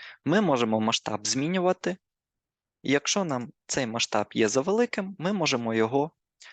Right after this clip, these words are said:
регулювати, як в даному випадку.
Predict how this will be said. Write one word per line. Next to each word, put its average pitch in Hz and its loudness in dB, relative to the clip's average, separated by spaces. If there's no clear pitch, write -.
регулювати, 113 -2
як 196 0
в 117 -2
даному 135 0
випадку. 101 -4